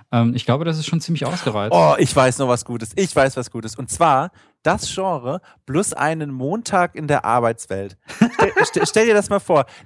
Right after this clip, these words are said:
Speaker 2: Der letzte Level ist dein Büro, wo du hinkommen musst. Und auf dem Weg dorthin, in den verschiedenen Leveln, sind die üblichen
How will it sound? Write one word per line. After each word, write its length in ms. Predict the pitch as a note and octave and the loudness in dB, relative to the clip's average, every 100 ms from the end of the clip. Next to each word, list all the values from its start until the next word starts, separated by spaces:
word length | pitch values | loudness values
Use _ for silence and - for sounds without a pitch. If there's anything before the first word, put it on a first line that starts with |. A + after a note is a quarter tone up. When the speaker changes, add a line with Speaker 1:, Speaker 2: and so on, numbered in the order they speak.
| - | 0
Speaker 2:
Der 80 | C#3 | 2
letzte 340 | G3+ - A#3+ | 2 0 -2
Level 300 | G#3 F3 D3+ | 0 0 -2
ist 160 | C#3+ C#3 | -2 -4
dein 120 | C3 | -2
Büro, 320 | C3 C#3+ G#3+ | -2 2 2
wo 100 | F3+ | 2
du 80 | D3+ | 2
hinkommen 500 | F#3+ B3 - A#2 A2+ | 2 0 -2 -2 0
musst. 400 | A#2+ G3+ - - - - | -2 -2 -4 -14 -16 0
Und 140 | D3 | 2
auf 160 | D3+ - | 2 0
dem 180 | D3 | -4
Weg 240 | D#3 B3 - | -2 -4 0
dorthin, 300 | C3+ D3+ E3+ | 0 0 -2
in 80 | D3 | -4
den 100 | C#3 | -4
verschiedenen 380 | C#3+ - G#3+ | -4 -4 2
Leveln, 240 | E3 E3 D#3 | 2 2 -2
sind 160 | D3 | -4
die 80 | D3 | -4
üblichen 580 | F#3 G#3 F3+ E3 E3 D3+ | -6 -4 -4 -4 -4 -6